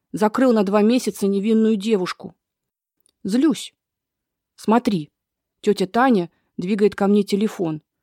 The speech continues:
юзает WhatsApp, выбирает нужное видео, нажимает на стрелочку запуска ролика. Подобного зрелища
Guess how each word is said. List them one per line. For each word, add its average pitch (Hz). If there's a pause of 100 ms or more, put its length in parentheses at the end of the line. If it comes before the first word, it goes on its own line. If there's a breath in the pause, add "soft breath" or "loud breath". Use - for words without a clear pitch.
(200)
юзает 226
WhatsApp, 247 (500)
выбирает 202
нужное 196
видео, 202 (360)
нажимает 190
на 185
стрелочку 208
запуска 196
ролика. 180 (960)
Подобного 202
зрелища 202